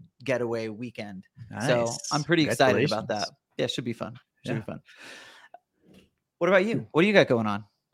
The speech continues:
Speaker 2: Oh, man, we're, uh, we've got a huge, uh, yard project going on. Yeah, I've probably told you about this. So a
Speaker 1: <laughs>
Speaker 2: year
Speaker 1: That's
Speaker 2: ago,
Speaker 1: right.
Speaker 2: we put in a new fence, and that just, like, threw everything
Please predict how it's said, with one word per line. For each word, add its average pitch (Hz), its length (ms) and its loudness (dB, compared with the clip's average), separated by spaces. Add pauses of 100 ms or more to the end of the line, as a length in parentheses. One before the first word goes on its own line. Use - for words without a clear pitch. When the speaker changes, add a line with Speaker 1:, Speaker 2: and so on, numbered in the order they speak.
Speaker 2:
Oh, 156 220 12
man, 135 300 4
we're, 147 260 4
uh, 123 260 6
we've 120 140 0
got 139 100 6
a 120 40 4
huge, 120 540 -2 (260)
uh, 110 180 2
yard 113 320 2
project 120 420 2
going 120 220 0
on. 117 200 0
Yeah, 110 100 0
I've 104 100 -6
probably 107 200 -4
told 107 180 -2
you 107 60 -4
about 107 180 0
this. 110 340 -2 (240)
So 117 80 0
a 110 40 2
Speaker 1:
<laughs> 131 100 10
Speaker 2:
year 165 180 8
Speaker 1:
That's - 60 8
Speaker 2:
ago, 117 180 8
Speaker 1:
right. 208 240 8
Speaker 2:
we 139 80 4
put 127 40 2
in 127 120 4
a 120 80 4
new 135 140 2
fence, 147 680 0 (500)
and 117 200 0
that 123 160 4
just, 117 240 -6
like, 107 480 -4 (260)
threw 120 260 0
everything 120 760 0